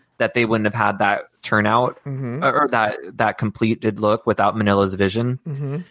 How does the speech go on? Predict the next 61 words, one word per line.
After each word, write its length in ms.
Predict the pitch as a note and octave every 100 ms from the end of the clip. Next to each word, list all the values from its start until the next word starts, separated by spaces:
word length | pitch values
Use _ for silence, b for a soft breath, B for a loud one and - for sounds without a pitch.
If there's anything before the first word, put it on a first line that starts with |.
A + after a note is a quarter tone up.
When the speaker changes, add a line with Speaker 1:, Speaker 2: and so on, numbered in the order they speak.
| B
Speaker 1:
I 100 | B2
think 220 | B2+ D#3+ D#3+
that 140 | C3+
Manila 260 | C3 C3+ C3+
got 220 | A#2+ -
shut 180 | - B2+
out, 180 | C#3 A#2+
and 80 | A#2+
I 80 | A#2+
think 260 | C3 B2+
that 180 | C3+ A#2+ _
the, 180 | C3 A#2+ -
the 80 | C3
show 320 | B2 A#2+ A#2
was 140 | B2 A#2+
showing 340 | - A2+ A#2+
us 160 | A2 -
what 100 | A2
they 80 | A2+
wanted 320 | G#2 G2+ G#2+
us 140 | A2+
to 100 | -
see, 340 | - G#2+ A2+ - _
Speaker 2:
Mm-hmm. 320 | C3+ C#3+ E2+ F2+
Speaker 1:
and 120 | A#2
it 60 | B2
was 200 | B2+ A2+
really 180 | B2 B2
hard 320 | A#2+ B2+ B2
to 80 | B2
ju-, 220 | A2 A2 -
I 80 | B2+
think 220 | C3 B2+
they 80 | C#3
wanted 320 | A#2 A#2 A2+
to 120 | A#2+
really 360 | A2+ A#2+ B2 - _
prove 240 | - D#3 C#3+
to 140 | A2+
us 140 | G2+ -
that 180 | A2 A#2+
Latrice 500 | A2 - A#2 A2+ -
deserved 340 | A2+ G#2+ G#2
to 60 | G#2+
be 100 | G#2
back 260 | G2+ -
into 180 | A2 G#2+
this 380 | A2 G2+ - - -
competition. 760 | F#3+ - - G3+ - - - - D#3
Speaker 2:
Okay. 280 | D#3+ D#3+ F#3+ -
Speaker 1:
Because 280 | C#3+ D3+ D3
up 100 | E3
until 160 | D#3+
this 160 | D3 C3+
point, 280 | - E3+ B2
we 100 | A#2+
hadn't 280 | A#2+ A#2
had 280 | A2+ A#2 A2+
a 40 | A#2
Latrice 500 | A2+ G#2+ - A2 -
win, 380 | C#3 C#3 A2